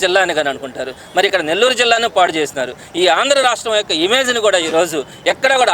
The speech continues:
ఆంధ్ర రాష్ట్రం అంటే ఇంత దుర్మార్గమైందా, ఇక్కడ బీహార్ కంటే కూడా అత్యంత పాశకమైనటువంటి పరిపాలన ఈరోజు మన ఆంధ్ర రాష్ట్రంలో ఉందా అనే పరిస్థితి ఈరోజు ప్రపంచమంతా కానీ భారతదేశం అంతా కానీ అనుకునేలాగా ఈరోజు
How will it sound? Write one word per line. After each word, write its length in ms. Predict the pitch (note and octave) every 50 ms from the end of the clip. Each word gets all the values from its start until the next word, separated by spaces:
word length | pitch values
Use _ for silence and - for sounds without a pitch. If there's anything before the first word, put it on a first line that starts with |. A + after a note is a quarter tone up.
| F3
ఆంధ్ర 180 | G#3 B3 B3+ B3 A3+
రాష్ట్రం 280 | A3 G3 - - G3+ F#3+
అంటే 180 | G3 - G#3 F3 E3+
ఇంత 160 | G3+ G#3 A#3 G#3+ D#3+
దుర్మార్గమైందా, 720 | F3 F#3 G3+ A3+ A#3+ B3 A3 A#3 G#3+ G3 F3+ E3+ F3 E3 D3+ - - - - - -
ఇక్కడ 160 | - A3+ A3
బీహార్ 480 | G#3+ D3+ C#3 F#3+ A3+ B3 B3 C4+ B3 A#3+ -
కంటే 160 | A3+ A3 A#3
కూడా 240 | G#3+ G#3 G#3+ G#3+ G3+ F3 E3 - - - - E3+
అత్యంత 300 | - - C4 B3 A#3 A#3+ G#3 -
పాశకమైనటువంటి 720 | F#3+ G3 A3 - C4 B3 B3+ B3+ B3+ B3 A#3+ A3+ A3+ - -
పరిపాలన 420 | - F3+ E3+ F3 - F3+ F3+ F3+
ఈరోజు 280 | E3+ E3 E3+ F3 F#3 F#3 F3+
మన 80 | F3 E3
ఆంధ్ర 260 | D3+ D#3+ F3 F#3 F3+ F3+
రాష్ట్రంలో 380 | F3 D#3 - F3+ F3+ F3+ F3 D#3+ D#3
ఉందా 180 | D3+ D3+ D3 C3+ A#2+ - - - D#3+
అనే 260 | D#3+ F3+ F3+ E3+ D3 -
పరిస్థితి 320 | - F3+ G3 G#3+ A3+ G#3 G3+
ఈరోజు 240 | F3+ F3+ F#3+ F3+ F3 - -
ప్రపంచమంతా 580 | - - G#3+ G#3+ - G#3+ - F3+ - - -
కానీ 240 | E3 E3+ E3+ F3 - - -
భారతదేశం 440 | D#3 D#3+ F#3 F#3 G3 F#3+ F#3 - F3 D#3+
అంతా 160 | D#3+ F3+ E3+ D#3+ E3
కానీ 180 | E3 E3+ F3 D3 - - - - C#3
అనుకునేలాగా 640 | D#3+ - - - C4 B3+ A#3+ A3 G#3 G3+ F#3+ G#3
ఈరోజు 300 | G3 F3+ E3+ F3+ G3 F3